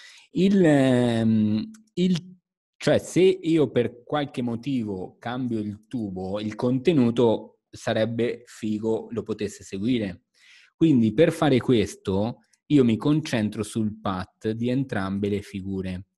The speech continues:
Quindi questo è il tubo di sotto, il tubo grigio, e questo è il contenuto, è il liquido, diciamo così. Quindi faccio Alt o Option su Mac, clicco sull'orologio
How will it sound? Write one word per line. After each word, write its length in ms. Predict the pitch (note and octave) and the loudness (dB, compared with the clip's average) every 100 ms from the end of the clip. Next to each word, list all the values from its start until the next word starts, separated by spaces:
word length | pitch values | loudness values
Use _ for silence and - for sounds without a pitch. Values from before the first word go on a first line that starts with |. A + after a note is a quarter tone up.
| _ | _
Quindi 320 | - G2 F2+ | -4 -4 -2
questo 340 | D3+ G#3 G#3 | 2 2 4
è 40 | D3+ | 2
il 200 | A2+ G#2+ | 2 0
tubo 320 | B2 A2+ A2 | -4 -2 -2
di 140 | G#2 | -2
sotto, 340 | G2+ G#2+ F#2 _ _ - | -4 -6 -8 _ _ -10
il 200 | A2 G#2 | -10 -6
tubo 1040 | A#2+ A2 G#2+ G2+ G2 F#2+ F#2+ F2+ F2 F#2+ - | -4 0 0 2 0 -2 -4 -6 -10 -12 -10
grigio, 520 | A2+ A2 F#2 F#2 F2 _ _ - | -6 -4 -6 -10 -12 _ _ -4
e 120 | C#3+ | 2
questo 300 | G3 G3 F3 | 4 4 4
è 20 | |
il 80 | C3 | 2
contenuto, 800 | A#2+ G#2+ G#2+ G2+ F#2+ G2 F#2+ - _ _ _ _ _ _ _ | 2 0 0 -2 -4 -6 -10 -12 _ _ _ _ _ _ _
è 100 | G#2 | -4
il 100 | G#2+ | 0
liquido, 640 | A2 G#2 G#2+ F#2+ F#2+ _ _ _ | 0 0 -4 -6 -8 _ _ _
diciamo 440 | G#2+ F2+ G#2 F#2 | -16 -14 -12 -12
così. 260 | F2+ F#2 - _ _ _ _ - _ | -12 -14 -18 _ _ _ _ -20 _
Quindi 400 | - F#3+ B2 A2 | 0 2 4 2
faccio 840 | G#2+ E3+ C#3+ - A2+ G#2 - _ - | 0 0 -2 -4 -6 -6 -10 _ -6
Alt 840 | D#3+ D3 A2 G#2 - G2 F2 - _ _ _ _ _ _ _ _ _ | -2 0 0 -4 -8 -8 -8 -12 _ _ _ _ _ _ _ _ _
o 580 | - G#2 G2 G2 G2 G2 | -4 -2 0 0 -2 -2
Option 500 | B2+ A2+ A2+ - G2 | 0 -2 -2 -8 -8
su 140 | - B2 | -4 -2
Mac, 540 | A#2+ G2+ - D3 D#3 | -2 -4 -4 -6 -4
clicco 340 | C#3+ C3 B2+ | -2 -4 -4
sull'orologio 1120 | A#2 A#2 G#2 G2+ G#2 G#2 F2+ F2+ A#2+ F3 - | -8 -4 -2 -2 -2 -2 -4 -6 -6 -8 -14